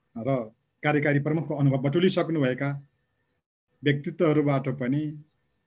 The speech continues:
सकेसम्म चाहिँ स्वतन्त्र न्यायपालिकालाई आँच नपुर्याउने गरी बोलिदिनु भएमा बढी राम्रो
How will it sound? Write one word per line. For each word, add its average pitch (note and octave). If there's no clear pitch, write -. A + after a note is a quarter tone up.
सकेसम्म E3
चाहिँ D3
स्वतन्त्र D#3+
न्यायपालिकालाई B2+
आँच C#3+
नपुर्याउने C#3
गरी B2
बोलिदिनु B2
भएमा A2
बढी B2+
राम्रो B2+